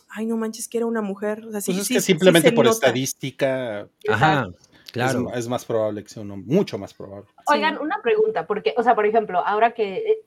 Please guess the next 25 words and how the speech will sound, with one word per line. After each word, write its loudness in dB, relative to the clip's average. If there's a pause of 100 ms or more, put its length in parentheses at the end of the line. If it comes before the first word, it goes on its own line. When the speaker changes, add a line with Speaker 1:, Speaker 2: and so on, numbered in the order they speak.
(120)
Speaker 4:
siento -6
que -2
la 2
verdad 0
es -8
que -4
tampoco 0
han 0
sido 6
como, -4 (520)
como -4
booms, 6
o 2
sea, 2
por 6
alguna 4
razón, -6
yo -2
pensaría -6 (520)
que 6
el 6
hecho 0
de 0
que -4
haya 4